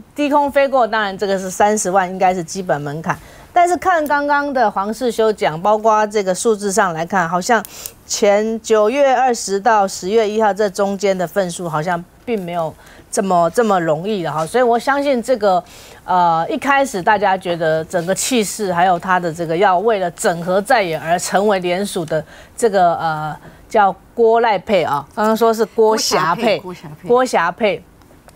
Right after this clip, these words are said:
Speaker 1: 到现在看起来呢，气势是没有那么，那么高。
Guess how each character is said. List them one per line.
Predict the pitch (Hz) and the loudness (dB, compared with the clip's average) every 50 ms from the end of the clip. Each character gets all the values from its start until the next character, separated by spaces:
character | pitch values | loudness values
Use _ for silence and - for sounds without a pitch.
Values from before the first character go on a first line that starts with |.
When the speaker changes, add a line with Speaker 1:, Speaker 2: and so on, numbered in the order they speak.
| - - - - | -20 -20 -4 0
Speaker 1:
到 | - 311 302 | 2 2 2
现 | - 339 320 302 | 2 2 2 2
在 | 302 294 247 | 2 0 0
看 | - 285 302 262 | 0 -2 -2 -2
起 | 220 - 185 | -2 -2 -4
来 | 151 156 170 | -4 -4 -4
呢， | 170 170 | -6 -6
气 | 170 - - - 233 226 | -8 -6 -4 -2 -2 -2
势 | 220 - 214 190 165 | -2 -2 -4 -4 -4
是 | 165 - - - 202 202 185 | -6 -10 -12 -6 -4 -4 -4
没 | 160 156 151 160 180 | -2 -2 -2 -2 0
有 | 190 170 151 | 0 0 -2
那 | 151 165 | -2 -6
么， | 160 160 156 151 147 147 131 143 | -6 -4 -6 -6 -8 -8 -10 -10
那 | 170 165 | -8 -8
么 | 160 156 147 - | -6 -6 -8 -4
高。 | - 190 170 165 160 | -2 0 0 0 -2